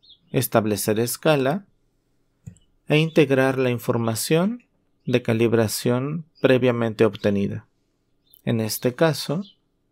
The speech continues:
la distancia en píxeles que se calculó fue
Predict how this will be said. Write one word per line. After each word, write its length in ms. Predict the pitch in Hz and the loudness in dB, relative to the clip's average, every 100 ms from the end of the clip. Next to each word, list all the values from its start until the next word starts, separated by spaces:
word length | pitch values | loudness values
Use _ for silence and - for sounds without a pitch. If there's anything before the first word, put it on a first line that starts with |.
| _ _ _ - _ _ _ _ _ _ | _ _ _ -20 _ _ _ _ _ _
la 120 | 139 120 | -2 0
distancia 480 | 117 - 120 - | 0 0 0 2
en 100 | 120 | 0
píxeles 760 | 110 135 - 147 131 135 127 - | 0 -4 -2 0 0 0 -2 -8
que 140 | - | -6
se 180 | 120 110 | -6 -4
calculó 640 | 107 107 107 113 139 214 - _ _ _ - - _ _ | -4 -4 -2 0 0 -2 -8 _ _ _ -20 -20 _ _
fue 420 | - 120 113 - | -8 -2 -2 -2